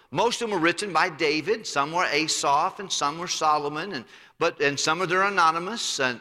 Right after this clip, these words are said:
uh, writers. But, uh, but Moses would be the earliest, uh, writer. He, of course, uh, was used of God to write Genesis,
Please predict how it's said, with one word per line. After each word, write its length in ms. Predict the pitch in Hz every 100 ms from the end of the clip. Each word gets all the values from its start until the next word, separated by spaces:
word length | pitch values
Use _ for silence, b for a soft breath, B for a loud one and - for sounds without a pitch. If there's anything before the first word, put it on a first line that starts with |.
| 95
uh, 140 | 120 110
writers. 580 | 120 143 151 214 - - b b -
But, 280 | 156 180 175
uh, 140 | 170 135 - 147
but 340 | 170 - -
Moses 720 | 151 208 269 269 - 120 135
would 100 | 147
be 140 | 131 151
the 180 | 160 -
earliest, 760 | 208 277 160 110 107 131 - - b b
uh, 160 | 117 123
writer. 480 | 117 131 127 135 190
He, 200 | 120 123
of 100 | 117
course, 380 | 131 147 - 131
uh, 120 | 117
was 200 | 117 104
used 260 | 143 165
of 100 | 147
God 260 | 113 135 156
to 60 | 123
write 240 | 131 117
Genesis, 440 | 135 135 151 175